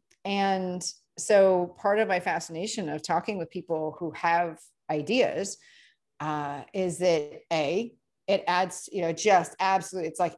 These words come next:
absolute, like, whatever a magpie's favorite food is, like, that is it for me. I'm like, "Yes, super sparkly idea. I love it." Um, and it, it, it's just, that's so powerful. And the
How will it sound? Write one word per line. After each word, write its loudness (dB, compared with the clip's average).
absolute, 0
like, -8
whatever 6
a 4
magpie's 2
favorite -4
food 2
is, 6
like, 0
that 0
is -4
it -10
for -4
me. -10
I'm -14
like, -16
"Yes, -12
super -14
sparkly -8
idea. -4
I -4
love -4
it." -4
Um, 2
and 2
it, 2
it, 0
it's -2
just, 0
that's 2
so 0
powerful. 0
And -2
the -8